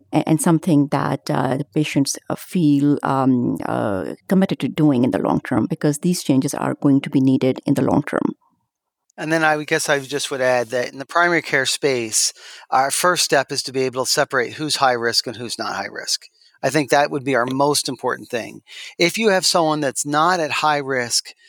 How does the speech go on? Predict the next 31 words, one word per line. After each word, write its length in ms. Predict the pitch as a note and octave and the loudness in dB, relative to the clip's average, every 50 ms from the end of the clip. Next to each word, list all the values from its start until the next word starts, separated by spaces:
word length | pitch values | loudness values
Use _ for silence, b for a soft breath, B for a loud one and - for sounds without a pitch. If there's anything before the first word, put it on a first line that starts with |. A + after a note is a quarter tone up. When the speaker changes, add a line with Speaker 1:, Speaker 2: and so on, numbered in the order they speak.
| b b b b | b b b b
Speaker 2:
or, 360 | - D3 C#3+ C#3 C#3 C#3 C#3+ D#3 | -4 0 2 2 2 2 0 -2
or 200 | F3 D3 C#3 B2+ | -2 -2 -2 -2
just 260 | - C#3+ - - - | -2 -4 -2 -2 -2
you 180 | D#3+ E3 D#3+ | -4 -4 -2
make 180 | C#3+ D3+ C#3+ - | -2 -2 -2 -2
it 80 | C#3+ C3+ | -4 -4
even 180 | B2+ B2+ B2+ | -4 -4 -4
easier, 440 | C3+ D3 E3 D3+ B2+ C3+ A#2+ A#2 A#2+ | -2 -2 -2 0 0 -2 -4 -4 -6
low 340 | B2 B2+ C#3+ D#3+ F#3 G#3 G#3 | -4 0 2 2 2 2 2
risk 320 | F3 D3 B2+ A#2+ - - | 2 2 2 0 0 -4
for 180 | - - C#3+ B2+ | -2 -2 -2 -2
advancing 440 | A#2+ A2 C3 B2+ C3 C3 - C#3 A#2+ | -2 -2 -2 -2 -2 -4 -4 -6 -8
to 120 | - B2+ | -12 -8
fibrosis, 840 | - - B2+ A#2+ A2+ C3+ C#3 C#3+ C#3 - - A2 A2 G#2 - - - - B B B B B B B B | -4 -2 -2 -2 -2 -2 -2 -2 -2 -4 -6 -6 -8 -6 -4 -4 -6 -6 B B B B B B B B
you 120 | B D#3 D#3+ | B -4 -2
need 180 | F3+ G#3 A3 | 0 0 0
to 80 | G#3 G#3 | 0 2
double 300 | D#3+ E3 D#3 D3 D#3+ D#3 | 2 2 2 4 2 2
down 280 | C#3+ C#3+ C#3 C#3+ D3 C#3+ | 4 4 4 4 2 0
on 120 | C3+ B2 | -2 -4
cardiovascular 720 | - - B2+ B2+ C3 B2+ A#2 A#2+ A#2 A2+ - - B2+ A#2 | -2 -2 -2 0 -2 0 0 0 0 0 -2 -4 -8 -8
risk 260 | A2+ A2+ - - - | -8 -6 -6 -8 -8
reduction. 560 | B2+ B2 G#2+ G#2+ G2+ - - - - - _ _ _ - | -10 -8 -6 -6 -4 -4 -6 -8 -10 -16 _ _ _ -6
Do 180 | - F#3 G#3+ | -2 0 2
all 160 | G#3+ G3 F#3 F3+ | 4 4 4 4
those 220 | F#3 F3+ D#3+ - | 2 0 0 0
things 240 | - D#3 D3+ D3 C3 | -2 -2 -4 -4 -4
that 120 | D3+ C#3+ | -6 -8
you're 180 | D3 C3+ C3 B2 | -4 -2 0 2
already 320 | A#2+ B2+ C3 B2+ C3 C3 | 2 2 0 0 -4 -6
doing. 400 | A#2+ B2 B2 A2+ - - - _ | -6 -6 -8 -8 -8 -12 -18 _